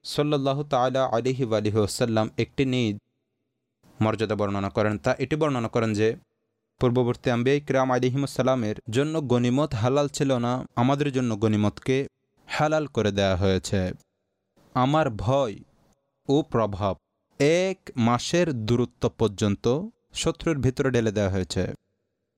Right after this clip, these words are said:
আর এটা ইরশাদ করেছেন যে যেটা জমিন রয়েছে এটাকে তাহুর ওয়া মসজিদা, অর্থাৎ পবিত্রতার মাধ্যম বানিয়ে দিয়েছেন আর নামাজ পড়ার জায়গা বানিয়ে দিয়েছেন।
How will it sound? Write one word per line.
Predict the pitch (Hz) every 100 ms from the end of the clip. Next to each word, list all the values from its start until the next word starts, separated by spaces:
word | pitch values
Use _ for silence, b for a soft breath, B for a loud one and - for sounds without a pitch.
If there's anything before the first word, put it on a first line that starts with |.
| _ _ _ -
আর | 127 131 -
এটা | 131 185
ইরশাদ | 180 127 - 160
করেছেন | - 117 113 - 120 117 107
যে | 104 117 117 113 117
যেটা | 107 127 175 123
জমিন | 117 123 127 120
রয়েছে | 156 170 - 120 139 _ _ _ _ _ _ _ _ _ _ _ _
এটাকে | 127 131 196 190 123 110 127 - _ _ _ _ -
তাহুর | 127 110 113 151 175 151
ওয়া | 117 117
মসজিদা, | 131 160 - 123 110 98 - _ _ _
অর্থাৎ | 123 - 151 170 - _ _ _ -
পবিত্রতার | 135 120 117 117 113 117
মাধ্যম | 110 110 113 127
বানিয়ে | 131 131 127
দিয়েছেন | 135 131 - 156 -
আর | 113
নামাজ | 107 110 143 156
পড়ার | - 139 135
জায়গা | 104 101 101
বানিয়ে | 98 98 98
দিয়েছেন। | 92 90 - -